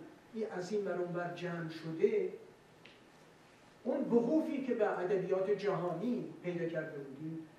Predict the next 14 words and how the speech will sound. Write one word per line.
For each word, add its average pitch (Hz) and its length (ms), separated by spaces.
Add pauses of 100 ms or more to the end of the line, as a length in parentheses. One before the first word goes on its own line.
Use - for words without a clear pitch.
حتی 294 240
اون 302 280
وقوفی 262 440
که 247 280 (140)
به 233 160
ادبیات 220 540 (180)
خود 285 320
روسیه 247 720
و 226 60
خود - 200
شوروی 226 460
پیدا 165 300
کرده - 320 (100)
بودیم، - 260